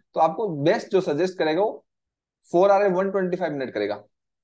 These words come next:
तो फ़ोर आर में कोई supply नहीं है, फ़ोर आर में अगर देखोगे तो नियर बाय supply ये है आपकी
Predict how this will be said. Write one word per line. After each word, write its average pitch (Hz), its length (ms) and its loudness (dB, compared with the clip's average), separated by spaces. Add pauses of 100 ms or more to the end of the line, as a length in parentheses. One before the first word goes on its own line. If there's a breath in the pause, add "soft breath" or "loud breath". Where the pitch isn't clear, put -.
(220)
तो 170 60 -4
फ़ोर 202 240 4
आर 208 120 6
में 208 120 0
कोई 214 100 2
supply 202 340 2
नहीं 202 120 -2
है, 202 60 -4
फ़ोर 196 200 -2
आर 190 80 2
में 190 120 -2
अगर 180 100 -2
देखोगे 190 340 -4
तो 185 60 -2
नियर 180 180 -2
बाय 185 120 -4
supply 175 300 -4
ये 131 100 -2
है 120 60 2
आपकी - 320 -8